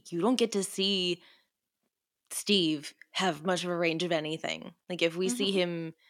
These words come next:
Speaker 1: feel emotion besides shame and, like, the sadness of a girl breaking up with him,
Speaker 2: Yeah.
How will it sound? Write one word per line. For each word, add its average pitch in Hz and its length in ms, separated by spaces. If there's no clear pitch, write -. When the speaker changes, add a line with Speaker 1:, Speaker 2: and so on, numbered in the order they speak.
Speaker 1:
feel 185 300
emotion 165 720
besides 165 680
shame 170 540
and, 151 460
like, 156 260
the 180 180
sadness 165 420
of 165 80
a 175 80
girl 165 240
breaking 151 340
up 143 160
with 185 140
him, 214 320
Speaker 2:
Yeah. 180 200